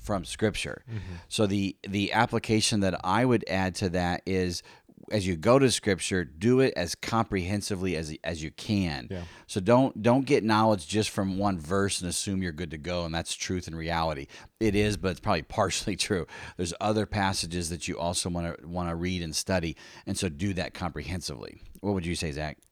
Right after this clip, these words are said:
Speaker 2: Yeah, and just along those lines, um, 'cause we talk a lot about th-, applying the details of the Bible to the details of our lives, and a lot of times if we're just on the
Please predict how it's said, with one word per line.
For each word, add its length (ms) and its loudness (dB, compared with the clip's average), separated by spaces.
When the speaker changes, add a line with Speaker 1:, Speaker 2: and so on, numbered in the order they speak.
Speaker 2:
Yeah, 180 0
and 160 -4
just 180 0
along 480 0
those 260 -2
lines, 600 0
um, 340 -6
'cause 220 -4
we 160 -4
talk 280 -2
a 60 -4
lot 240 -2
about 420 -4
th-, 200 -14
applying 340 -2
the 60 -2
details 380 -2
of 80 2
the 60 -2
Bible 380 0
to 120 -10
the 100 -2
details 460 -4
of 140 -2
our 120 0
lives, 480 -2
and 400 -4
a 80 -2
lot 200 2
of 80 -4
times 280 -8
if 100 -12
we're 80 0
just 280 0
on 180 0
the 100 0